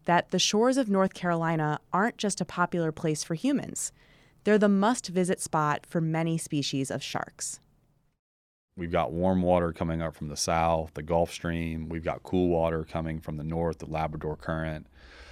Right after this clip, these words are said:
Speaker 2: So this is an area of change in terms of faunal communities already. We also have a diversity of habitats. North Carolina has more of what's called seagrass.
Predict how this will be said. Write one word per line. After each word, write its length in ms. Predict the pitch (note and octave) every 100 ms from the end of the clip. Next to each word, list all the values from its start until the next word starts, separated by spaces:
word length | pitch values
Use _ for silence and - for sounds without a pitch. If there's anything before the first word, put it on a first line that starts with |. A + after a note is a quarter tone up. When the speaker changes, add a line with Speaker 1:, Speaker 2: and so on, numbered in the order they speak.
| - - -
Speaker 2:
So 180 | - G2
this 160 | A2 A2+
is 140 | G#2
an 100 | G2+
area 460 | F#2+ F#2+ F#2+ F#2 F#2
of 840 | F2+ F2 E2+ E2+ E2 D#2 - - - _ _
change 640 | - G2+ F#2 F2 D#2+ D#2
in 80 | E2+
terms 340 | E2+ F2 E2 D#2
of 120 | -
faunal 340 | F2+ F2 E2
communities 640 | - E2+ D#2+ D#2 D2+ D2+ -
already. 640 | E2+ D#2+ E2+ E2 D2 D#2+ E2+ - - - - - -
We 100 | F#2
also 280 | F#2 F#2+ F#2
have 120 | E2+
a 40 |
diversity 480 | D#2+ D#2+ E2+ - E2
of 80 | D#2
habitats. 840 | - E2 D#2+ - D#2+ E2 - -
North 240 | F2+ F2+ F2+
Carolina 600 | - E2+ E2+ F2 E2+ E2
has 360 | E2+ D#2+ D#2
more 540 | E2 E2 D#2+ D#2+ D#2 D#2
of 180 | E2+ -
what's 140 | D#2
called 160 | - D2+
seagrass. 920 | - A#2+ F2 D2+ D2+ E2 - -